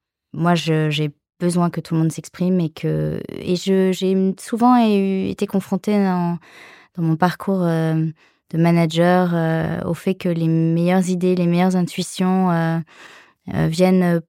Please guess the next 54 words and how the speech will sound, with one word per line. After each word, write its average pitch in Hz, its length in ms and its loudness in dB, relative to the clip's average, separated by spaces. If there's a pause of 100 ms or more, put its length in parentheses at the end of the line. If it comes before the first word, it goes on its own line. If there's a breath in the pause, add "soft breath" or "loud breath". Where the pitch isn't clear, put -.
(360)
très - 140 -2
souvent 214 280 2
de 196 120 2
gens 190 160 2
qu'on 190 120 -2
n'entend 170 260 2
pas 185 180 0
dans 185 80 2
les 160 180 0
organisations. 160 720 -2 (400 loud breath)
Donc 165 100 -6
moi, 190 100 6
je 185 120 2
prête 175 260 -4
énormément 185 560 4
d'importance 170 480 -2
à 170 60 -2
tout - 160 -8
le 170 40 0
monde. 190 200 4
J'essaie 175 180 -2
de 160 60 -18
passer 180 260 -2
justement 170 380 -2
du 165 120 -6
temps 175 200 -4
avec 156 180 -4
tout - 140 -6
le 151 40 0
monde, 151 200 -2 (180)
même 160 220 4
avec 151 160 0
des 147 100 -2
fonctions, 160 480 0
euh, 147 140 2
qui - 240 -6
me 147 100 4
reportent 147 360 -4
pas, 156 320 -2
euh, - 20 -2
directement, 156 680 -2
parce - 200 -10
que 151 220 -2
je 143 100 -8
pense 170 200 -4
que 170 120 -8
c'est - 100 -14
ce - 80 -16
qui - 100 -12
permet, 156 360 0
un, 175 160 0 (400 soft breath)
de 151 80 -6
continuer 170 400 -2
à 160 340 0